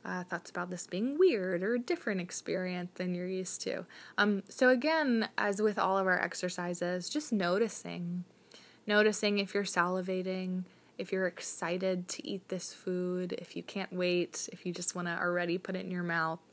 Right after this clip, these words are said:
um, or what other kinds of aggravations, um, or excitement or, um, any kinds of feelings that you're having right now. So just taking a second to notice.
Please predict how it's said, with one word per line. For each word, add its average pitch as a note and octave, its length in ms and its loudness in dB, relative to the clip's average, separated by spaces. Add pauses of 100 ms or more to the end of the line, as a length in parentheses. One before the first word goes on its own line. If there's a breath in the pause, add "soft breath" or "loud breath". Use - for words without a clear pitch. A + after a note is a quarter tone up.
(360 loud breath)
um, F3+ 440 2 (1120 loud breath)
or A#3+ 320 10
what A#3 160 8
other A3+ 280 6
kinds G3+ 320 0
of F#3+ 440 2
aggravations, F#3 1200 0 (100)
um, F3+ 320 -4
or F#3 120 2
excitement F3 840 -2 (320 loud breath)
or, F2 640 -2
um, F#3 320 -6
any A#3+ 200 0
kinds F#3 380 -6
of F#3+ 120 -8
feelings - 500 -6
that - 100 -4
you're - 120 -6
having G3+ 340 -8
right - 220 -10
now. - 380 -10 (200)
So - 160 -8
just E4+ 180 0
taking B3+ 300 0
a A#3 40 -2
second F#3+ 460 -4 (120)
to G#3+ 120 -4
notice. - 800 -6